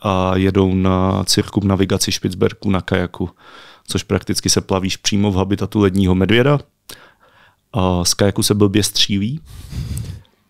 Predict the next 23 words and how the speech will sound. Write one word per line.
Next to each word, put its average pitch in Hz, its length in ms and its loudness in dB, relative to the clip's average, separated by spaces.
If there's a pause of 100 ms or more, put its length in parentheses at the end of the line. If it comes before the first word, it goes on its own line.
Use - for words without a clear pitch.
(120)
a 95 540 0
okolo 98 280 0
jsou 104 160 0
ty 104 100 -2
mroži. 98 400 0 (100)
A - 100 -4
ten 98 240 0
mrož, 95 440 0 (120)
to 95 160 0
je 92 300 0
tunový 95 800 -2 (680)
patnáct 98 560 -4
set - 260 -2
kilogramový 95 720 0
zvíře, 95 540 0
který 98 280 -4
je 98 80 0
schopný 98 420 -2
potopit - 540 -6
jako 98 200 -2
malou 98 680 0
rybářskou 104 760 -4
loď. - 300 -10